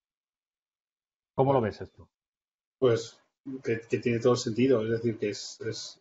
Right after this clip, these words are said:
Speaker 2: la modernización completa de Java y el traértelo a, a un entorno cloud native de hoy en día. Sí, sí, totalmente.
Speaker 1: Exacto.
Speaker 2: A ver, eh, yo entiendo, eh, cuando tra-,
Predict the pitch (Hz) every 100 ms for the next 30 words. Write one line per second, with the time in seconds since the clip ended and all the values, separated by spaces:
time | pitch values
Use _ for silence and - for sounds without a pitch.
0 | - 120 110 117 117 110 107 104 104 110
1 | - 117 120 117 123 120 117 113 120 123
2 | 135 123 104 110 107 127 123 120 113 -
3 | - _ 117 123 120 127 127 120 135 117
4 | 117 135 143 - _ _ 117 117 113 104
5 | 101 139 - _ _ _ - 131 160 -
6 | - 113 143 - _ _ _ _ _ _
7 | _ _ _ _ _ _ _ _ _ _
8 | _ _ _ _ 104 - - 139 117 -
9 | _ _ _ _ _ _ 131 127 131 131
10 | 147 151 156 131 123 117 117 - 127 120
11 | 117 117 117 117 113 120 117